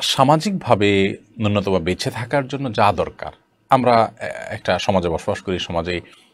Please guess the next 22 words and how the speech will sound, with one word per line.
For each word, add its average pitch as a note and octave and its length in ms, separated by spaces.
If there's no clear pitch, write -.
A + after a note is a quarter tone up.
দ্রব্যমূল্যের, A#2 880
আহ, E2+ 360
দিক E2 260
বিবেচনা F#2 420
করে F#2 280
মোটামুটি B2+ 420
খেয়ে B2 200
পরে A#2 200
বেঁচে F#2+ 220
থাকার G#2 260
জন্য G#2 180
আমার B2 380
যা A2+ 180
দরকার E2+ 320
হয় D2 220
তাকেও D3 400
তা F2 220
প্রোভাইড F#2 360
করা A#2 200
আমাদের E2+ 220
কর্তব্যের - 440
অংশ। A2+ 420